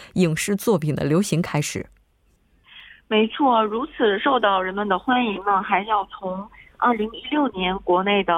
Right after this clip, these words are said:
Speaker 2: 某部电影说起。那么以丧尸为题材的这个电影，当时总共动员了一千一百多万观众去观影。那这部电影的导演也透露，制作这部电影的时候呢，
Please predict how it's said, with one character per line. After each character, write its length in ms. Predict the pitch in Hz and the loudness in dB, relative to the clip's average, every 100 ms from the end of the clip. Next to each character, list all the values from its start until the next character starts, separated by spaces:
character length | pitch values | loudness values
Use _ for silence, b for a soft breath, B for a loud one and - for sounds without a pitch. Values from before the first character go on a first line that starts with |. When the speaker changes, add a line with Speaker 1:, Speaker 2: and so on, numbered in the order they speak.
| 165 165 - | 0 -2 -4
Speaker 2:
某 80 | - | -12
部 100 | - | -12
电 220 | 427 285 226 | -4 -2 -2
影 100 | - | -6
说 240 | - 208 214 | -4 -2 -2
起。 360 | - - 76 - _ B B B | -6 -12 -12 -14 _ B B B
那 100 | 226 | 0
么 160 | 220 202 | 2 0
以 320 | 165 170 143 - | 0 0 0 2
丧 180 | 226 220 | 0 0
尸 220 | - 233 | -6 -2
为 160 | 202 190 | -2 -2
题 180 | - 202 | -6 -8
材 280 | 202 160 160 | -2 -2 0
的 180 | 175 175 | -2 0
这 120 | 202 | -2
个 80 | 190 | -2
电 240 | 214 208 | 0 0
影， 180 | 175 151 - B - | -2 -8 -18 B -2
当 180 | 214 | -2
时 320 | 233 - 185 190 | -2 -4 -2 -2
总 200 | 180 147 | -2 -2
共 180 | 202 202 | -2 0
动 180 | 214 196 | -2 0
员 180 | 175 170 | -2 -2
了 140 | 180 | -4
一 160 | - - | -6 -6
千 180 | 277 254 285 | -2 -2 -2
一 40 | |
百 200 | 277 165 | -2 -2
多 160 | 180 180 | 0 0
万 160 | 170 | 0
观 220 | 175 185 196 | 0 -4 -4
众 200 | 196 175 | -8 -8
去 200 | - 175 | -14 -16
观 260 | - 226 | -12 -6
影。 200 | 220 - - _ B B B | -6 -6 -12 _ B B B
那 220 | - 240 233 | 0 0 0
这 120 | 247 | -4
部 220 | 226 226 | -2 0
电 160 | 233 220 | 0 0
影 160 | 165 | 0
的 140 | 156 147 | 0 2
导 240 | 175 214 | 0 0
演 200 | 214 208 | 0 0
也 140 | 214 | 0
透 260 | - - 196 | -2 0 2
露， 220 | 196 185 _ B B B B | 2 0 _ B B B B
制 160 | 311 302 | -2 0
作 240 | 311 277 | 2 2
这 140 | 262 | 0
部 120 | 247 233 | -6 -2
电 160 | 247 | 0
影 120 | 226 | 0
的 120 | 156 175 | 0 -2
时 200 | - 170 | 0 2
候 200 | 208 190 | 2 2
呢， 240 | 175 | 2